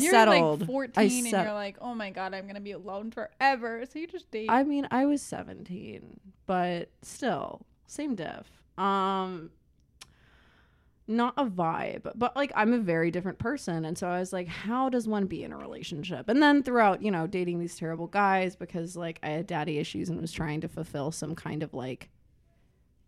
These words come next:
Speaker 2: thing in my head, like, if I could fix a guy who was, like, not good, that would justify me being angry at my dad. And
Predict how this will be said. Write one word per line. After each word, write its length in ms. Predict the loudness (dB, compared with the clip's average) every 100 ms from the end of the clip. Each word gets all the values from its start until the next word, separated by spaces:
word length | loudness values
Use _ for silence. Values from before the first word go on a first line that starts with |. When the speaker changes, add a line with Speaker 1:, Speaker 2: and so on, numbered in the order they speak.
| _ _ _ -20
Speaker 2:
thing 400 | -16 -4 0 2
in 100 | 2
my 120 | 0 -2
head, 540 | -2 -2 -4 -6 -6
like, 400 | -6 -4 -4 -6 -6
if 140 | -2
I 80 | -2
could 180 | 0 -4
fix 580 | -2 -2 -2 -6 -6 -4 -4
a 80 |
guy 560 | -2 -2 0 0 -2 -4
who 200 | -2 -2
was, 180 | -2 -4
like, 320 | -6 -8 -14 _ _ _ _ _ _ _ _ _ -6
not 480 | 0 2 0 -2 0
good, 560 | 2 2 2 0 -2 -10 _ 4
that 220 | 4 4
would 140 | 0
justify 960 | 0 -2 -2 -6 -4 -2 0 0 -2 -6 -12 _ _
me 240 | -2 2 2
being 300 | 0 -4 -6
angry 260 | -8 -6 -6
at 60 |
my 120 | -8 -8
dad. 320 | -10 -12 -14 _ _ _ _ _ _
And 920 | 0 2 2 2 2 0 0 -2 -4